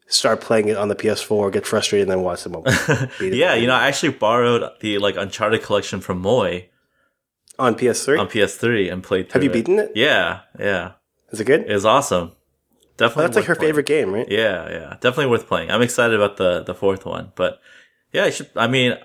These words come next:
Speaker 2: I, I think they'll, they'll do, like, a remaster or something, or, like, a trilogy before. It makes sense. Um, all right. I think we're, wow, this is a long podcast.
Speaker 1: Yeah, we were gonna do a short one today.
Speaker 2: Wasn't in the cards. All right, I'm gonna go drink some fizzy water.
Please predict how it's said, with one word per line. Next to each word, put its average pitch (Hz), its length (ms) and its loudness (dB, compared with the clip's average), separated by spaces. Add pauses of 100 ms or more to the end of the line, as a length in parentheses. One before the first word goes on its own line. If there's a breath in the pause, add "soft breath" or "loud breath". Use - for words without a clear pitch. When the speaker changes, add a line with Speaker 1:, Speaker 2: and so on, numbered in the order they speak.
(160)
Speaker 2:
I, 170 260 2
I 170 40 2
think 190 240 -2
they'll, 127 240 2
they'll 110 200 2
do, 110 140 -2
like, 95 140 2
a 95 60 -2
remaster 90 580 -2
or 87 60 -4
something, 90 480 -6 (300)
or, 113 80 0
like, 98 120 2
a 95 60 0
trilogy 95 600 -2
before. 90 760 -4 (200)
It 123 100 -2
makes 120 200 0
sense. - 400 -8 (380)
Um, 98 540 0 (120)
all 175 120 0
right. 135 200 2
I 107 80 0
think 147 240 -6
we're, 139 200 2
wow, 110 280 2
this 123 80 -2
is 143 60 -6
a 110 80 0
long 101 260 0
podcast. 95 720 -4 (160)
Speaker 1:
Yeah, 113 160 -2
we 107 160 -4
were 113 120 0
gonna 110 180 0
do 110 160 2
a - 20 2
short 120 240 0
one 101 140 -6
today. 90 280 -8 (380)
Speaker 2:
Wasn't 98 260 -4
in 98 60 -6
the 95 80 -10
cards. 87 460 -2 (380 loud breath)
All 113 100 -2
right, 110 100 2
I'm 117 140 0
gonna 131 140 0
go 127 120 2
drink 123 220 0
some 104 140 -8
fizzy 104 240 -2
water. 87 420 0